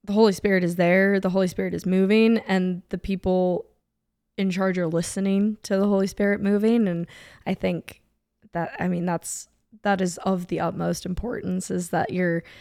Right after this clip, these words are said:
you know, you're leading a congregation, not just by, like, whatever lesson you planned last week, but, like, you're really leaning on what is God saying right now.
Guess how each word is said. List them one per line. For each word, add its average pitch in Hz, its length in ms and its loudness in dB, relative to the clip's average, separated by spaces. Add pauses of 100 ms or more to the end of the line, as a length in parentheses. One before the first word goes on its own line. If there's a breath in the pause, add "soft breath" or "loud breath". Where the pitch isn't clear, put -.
(260 loud breath)
you 175 100 -6
know, 160 120 -4
you're 165 360 -6 (280)
leading 202 440 2
a 175 60 -4
congregation, 170 920 -4
not 170 220 -4
just 165 280 -6
by, 156 280 -6
like, - 400 -8
whatever 160 440 -6
lesson 180 400 -2
you - 120 -6
planned 185 760 -4 (320)
last - 340 -14
week, - 380 -6
but, 185 220 -2
like, 160 240 -2
you're 165 100 -2
really 156 460 -4 (200)
leaning 156 640 -8
on 147 560 -10 (240)
what 165 320 -8
is 147 140 -8
God - 340 -10
saying 131 380 -12
right - 280 -12
now. - 360 -14